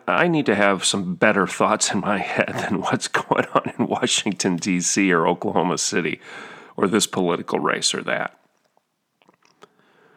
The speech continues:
I worship a sovereign God,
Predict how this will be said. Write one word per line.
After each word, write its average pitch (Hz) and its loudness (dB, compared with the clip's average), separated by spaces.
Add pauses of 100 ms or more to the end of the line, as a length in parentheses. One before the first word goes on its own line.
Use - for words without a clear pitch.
(540)
I 143 8
worship 131 6
a 113 4
sovereign 101 4
God, - -4